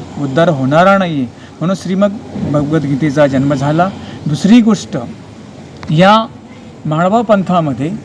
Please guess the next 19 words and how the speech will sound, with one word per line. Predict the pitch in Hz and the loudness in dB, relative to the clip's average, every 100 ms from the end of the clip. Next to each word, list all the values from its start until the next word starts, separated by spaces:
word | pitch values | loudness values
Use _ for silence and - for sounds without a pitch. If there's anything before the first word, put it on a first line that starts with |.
| - - - | -16 -14 -2
हा | 165 | 0
जो | 196 | 2
माळवा | 214 185 214 | 2 2 2
संप्रदाय | 214 175 151 202 214 | 2 0 0 4 4
आहे, | 160 123 | 4 0
हा | 160 | -6
एकनिष्ठ | 180 190 185 170 190 | -4 -2 -4 -6 -6
भक्ती | 151 - 170 | -6 -6 -6
करणारा | 160 143 156 202 | -4 0 2 2
संप्रदाय | - 151 135 131 123 | 2 -2 -4 -2 -2
आहे. | 113 120 - - - - | -4 -8 -14 -18 -12 -4
या | |
ठिकाणी | 170 185 202 208 226 233 - - | -2 2 4 4 4 0 -6 -8
उप-, | 165 202 170 | -8 -4 0
अ, | 147 | 0
प्रवेश | 135 160 185 220 214 | 0 -2 0 0 2
देत | 202 196 | 2 2
असताना | 165 - 156 147 180 208 - - - | 0 0 0 2 0 0 -8 -14 -4
निर्व्यसनमुक्त | 156 185 202 226 226 - | 0 2 2 6 4 4